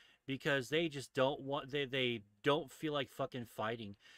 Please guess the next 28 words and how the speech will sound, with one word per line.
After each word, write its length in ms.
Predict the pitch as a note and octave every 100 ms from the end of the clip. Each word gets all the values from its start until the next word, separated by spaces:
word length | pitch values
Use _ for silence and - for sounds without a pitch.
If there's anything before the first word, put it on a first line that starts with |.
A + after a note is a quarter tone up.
| - -
And 120 | C3
if 120 | C3
you 140 | C#3
look 240 | B2+ D#3+ - -
back 340 | D3+ D#3+ -
in 180 | C3 B2
presidential 600 | - D3 C3 C#3 C3+ G#2+
history 480 | B2+ C3+ - C3+ C3+
for 240 | A#2 G#2+
all, 300 | C3 C#3 C3
like, 180 | C#3 C3+ - - -
or 160 | C#3+
even 300 | G#3+ C4+ A3
gubernatorial 840 | C3 G3+ F#3+ C#3+ C#3+ C#3 C#3 B2+ A#2
or 100 | A2
senatorial, 880 | - E3 D3 C#3 A#2+ A2+ A2 A2+ A#2
uh, 140 | A2+
just 300 | G#2+ D#3+ -
races 480 | B2 D3+ D#3+ D3 B2
in 100 | G#2+
general, 460 | B2 C3 G#2 G2+ - - - _ _ _ _ _ _ _ _ _ _
the 220 | C3 B2 B2+
Republican 840 | A#2+ A#2+ - G3+ A#3+ G#3+ A3+ A3 -
candidate 600 | D#3 D#3 D#3 D3 C#3+ - - - - _ -
rarely 760 | A2+ A2+ D3 E3 F3+ F#3 F3 - D#3
ever 400 | C#3+ C3 C3+ B2+
fights 640 | - - A2 A2+ - -
back. 580 | G2 G#2+ F2+ - _